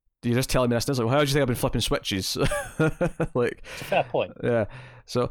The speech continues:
Speaker 1: well, I always assume he meant it in an internal sense, like, inside of a computer, like, he's at part inside the system, so he's flipping
Speaker 2: Yeah.
Speaker 1: switches from within. But no, what he means is he's literally fr-,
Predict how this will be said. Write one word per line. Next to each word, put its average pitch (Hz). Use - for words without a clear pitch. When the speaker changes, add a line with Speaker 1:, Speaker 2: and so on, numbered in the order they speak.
Speaker 1:
well, 190
I 262
always 233
assume 151
he 135
meant 131
it -
in 117
an 107
internal 123
sense, 107
like, 107
inside 113
of 110
a -
computer, 107
like, 113
he's 117
at -
part -
inside 113
the 98
system, 107
so -
he's 101
flipping 113
Speaker 2:
Yeah. 110
Speaker 1:
switches 98
from 101
within. 98
But 107
no, 123
what 131
he 131
means 120
is 113
he's 104
literally 113
fr-, 117